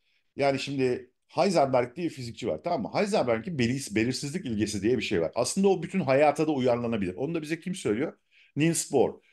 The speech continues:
Diyor ki, "Bak oğlum Heisenberg, sen, senin felsefenin altında aslında çok daha derin bir şey yatıyor." diyor. Heisenberg bunu küçük atom parçacıkları için söylemiş. Yani bir atomun işte bir hızı var. Ee, örneğin, e, bir de kütlesi var. Diyor ki, "Ya bunun kütlesini belirlemek istiyorsan hızını belirleyemezsin adam gibi.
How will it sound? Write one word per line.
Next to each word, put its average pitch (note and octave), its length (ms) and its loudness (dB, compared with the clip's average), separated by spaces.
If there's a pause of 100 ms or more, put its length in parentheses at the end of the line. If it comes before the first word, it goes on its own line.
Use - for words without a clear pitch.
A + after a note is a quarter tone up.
(300)
Diyor C4 220 4
ki, - 120 -6
"Bak D#3+ 180 2
oğlum C#3+ 240 0
Heisenberg, B2 480 0
sen, C3 220 -4
senin C#3+ 320 -4
felsefenin C#3+ 580 -2
altında D#3 400 -4
aslında C#3 360 -8
çok - 240 -8
daha A#2+ 180 4
derin B2 240 4
bir G2+ 40 -4
şey C#3+ 180 -4
yatıyor." F#2+ 300 -2
diyor. D#2+ 180 -10 (560)
Heisenberg D#3 600 0
bunu G#3+ 160 -4
küçük - 240 -10
atom D3 300 -2
parçacıkları F#2+ 580 -2
için E2+ 140 -12
söylemiş. - 420 -10
Yani C3+ 260 -4
bir G3+ 140 0
atomun F3 400 -2 (240)
işte - 520 -4
bir F3+ 80 2
hızı F3 300 4
var. - 200 -2 (680)
Ee, - 100 -8
örneğin, B2+ 760 2
e, C3+ 280 0
bir E3 100 0
de F#3 280 -2
kütlesi C3 460 -4
var. - 200 -6
Diyor A3 180 -2
ki, E3+ 80 -4
"Ya D#3 220 4
bunun G3 160 2
kütlesini G3+ 480 -6
belirlemek D3+ 360 0
istiyorsan F#3 340 -6
hızını D3+ 500 -2
belirleyemezsin G2 680 -2
adam F2+ 300 -4
gibi. G2 240 -6